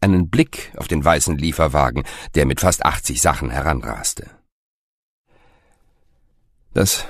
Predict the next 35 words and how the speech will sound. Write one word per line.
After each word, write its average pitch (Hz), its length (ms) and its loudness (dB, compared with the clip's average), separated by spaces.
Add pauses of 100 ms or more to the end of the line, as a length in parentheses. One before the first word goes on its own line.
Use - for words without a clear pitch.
war 113 200 0
typisch - 600 0
für - 160 -6
Scarlett 62 520 0
Adams. 62 500 -4 (1120)
Sie 107 160 6
hatte 131 200 2
schon 135 160 2
immer 175 200 2
zu 92 120 -4
den 85 160 2
Leuten 87 340 4
gehört, 80 480 0
die 82 220 -2
erst 110 420 2
handeln 71 460 2 (400)
und 67 160 0
dann 71 280 4
nachdenken, - 760 -4 (560)
wenn 57 180 -2
es - 100 -6
längst - 220 -4
zu - 80 -10
spät 113 320 2
ist. - 320 -12 (1300)
Der 76 160 2
Hockeyball, 123 640 6 (280)
den 104 120 0
sie 104 100 0
über - 140 0
das 90 100 2
Schulgebäude 92 680 4
hatte 90 180 0
schlagen 90 460 4
wollen, 85 320 2